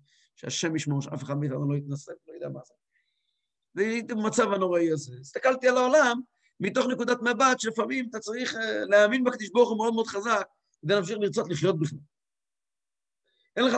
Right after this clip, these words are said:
טייבה, אין לך ש-, חשק לכלום. זה לא הופך בן אדם לבעל אבידה, לבעל מדרגה. יש סיפור שאינני זוכר ברגע זה את כל הפרטים שלו.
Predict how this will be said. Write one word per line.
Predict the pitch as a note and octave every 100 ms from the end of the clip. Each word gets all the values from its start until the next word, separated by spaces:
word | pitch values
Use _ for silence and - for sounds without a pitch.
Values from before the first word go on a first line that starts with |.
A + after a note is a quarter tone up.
| B3
טייבה, | B3+ B3+
אין | A#3
לך | A3 A3+
ש-, |
חשק | A3 G#3 G#3+ G#3
לכלום. | G#3+ G3 - - _ _ _ _ _ _ _ _
זה | C#3 C4+
לא | A3+
הופך | G#3 D3 F3+
בן | D3+ D3+
אדם | D3 D#3
לבעל | D3+ C#3+
אבידה, | C#3+ B2+ A#2+
לבעל | A#2+ C#3+
מדרגה. | C3+ C#3 B2+ - _ _ _ _ _ _ _ - - -
יש | -
סיפור | - C#3+ E3 C3+ - - _ _ _ _ _ _ _ _ _ _ _ _ _ _ _ _ _ _ _ _ _ _
שאינני | - - - - C#3+ C#3 C#3+ C#3+ C3+ C#3 - _ _ _ _ _ _ _ _ _ C#3 D#3+ G3+
זוכר | D#3 C#3 D#3
ברגע | D#3 D3 C#3+
זה | B2+
את | -
כל | D3
הפרטים | C#3+ C#3 - A#2+
שלו. | B2